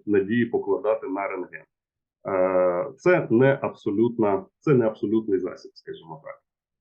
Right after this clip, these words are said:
І ми підходимо до головного питання, яке я б хотів, е, заповнити в рамках своєї доповіді: це чи потрібні взагалі антибіотики для лікування хворих на гострий бронхіт. В клініці зазвичай бачимо таку ситуацію. Пацієнт скаржиться на температуру, кашель,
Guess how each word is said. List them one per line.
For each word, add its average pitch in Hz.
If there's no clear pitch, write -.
І 117
ми 180
підходимо 156
до 139
головного 135
питання, 131
яке 92
я 107
б -
хотів, 107
е, 92
заповнити 104
в 95
рамках 101
своєї 95
доповіді: 123
це 107
чи -
потрібні 147
взагалі 98
антибіотики 107
для 107
лікування 98
хворих 151
на 110
гострий 113
бронхіт. -
В -
клініці 185
зазвичай 120
бачимо 110
таку 104
ситуацію. -
Пацієнт 160
скаржиться 110
на 107
температуру, 101
кашель, 101